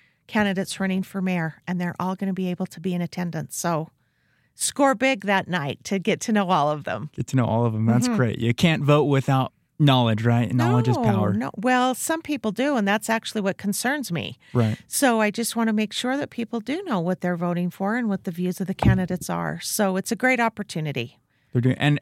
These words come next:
Speaker 2: the thing that you're putting on, how long did that take you to, to come up with and produce?
Speaker 1: Well, thankfully, so I've been in this position for a year and a half. And, um, this was one of my first events,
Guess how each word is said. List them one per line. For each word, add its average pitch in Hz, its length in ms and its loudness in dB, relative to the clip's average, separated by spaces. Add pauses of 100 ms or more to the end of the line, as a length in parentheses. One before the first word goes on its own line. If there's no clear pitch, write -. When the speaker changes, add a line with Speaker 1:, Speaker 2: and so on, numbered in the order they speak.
Speaker 2:
the 135 80 2
thing 175 160 6
that 175 40 4
you're 135 120 2
putting 147 260 4
on, 139 160 4
how 160 180 0
long 156 160 6
did 139 140 4
that 120 180 0
take 143 300 -2
you 120 160 4
to, 113 400 2 (300)
to 113 300 2 (480)
come 127 200 4
up 131 180 2
with 107 180 -2
and 107 160 0
produce? 117 540 2 (300)
Speaker 1:
Well, 254 240 2
thankfully, 269 720 -2
so 262 220 -4
I've 330 180 0
been 262 160 -2
in 202 120 0
this 180 140 -2
position 175 460 -2
for 165 220 -4
a 156 60 0
year 156 240 -2
and 151 100 -2
a - 20 -2
half. 151 500 -4 (520)
And, 185 440 2
um, 175 560 -2
this 208 280 0
was 233 120 -2
one 202 200 0
of 190 160 -2
my 165 240 0
first - 480 -4
events, 180 440 -2